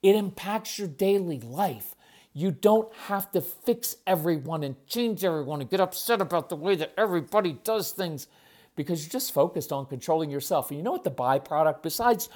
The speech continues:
fewer power struggles, a better relationship with your kids, with your spouse, with yourself, just on a daily basis, is this. Instead of that anxiety ruling you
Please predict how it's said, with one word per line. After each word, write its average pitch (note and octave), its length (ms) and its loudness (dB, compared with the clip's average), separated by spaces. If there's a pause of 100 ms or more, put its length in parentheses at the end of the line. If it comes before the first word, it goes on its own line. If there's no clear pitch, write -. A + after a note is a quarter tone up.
(340)
fewer B3+ 340 10
power F3 320 2
struggles, B2 360 -4
a A2+ 40 -8
better C4 400 6
relationship F3+ 720 2
with D3 100 -2
your C3+ 120 -4
kids, G#3 400 0
with C#3+ 100 -6
your C3 100 -4
spouse, F#3 480 0 (400)
with F#3 300 6
yourself, G#3 600 4 (160)
just G3 240 2
on G3 140 4
a F3 40 2
daily F3+ 400 2
basis, C#3+ 600 0 (580)
is E3 280 2
this. F3 440 2 (460)
Instead E3+ 420 2
of A3+ 120 6
that B3 240 6
anxiety G3 760 2
ruling F3+ 1000 4
you G#2+ 380 -8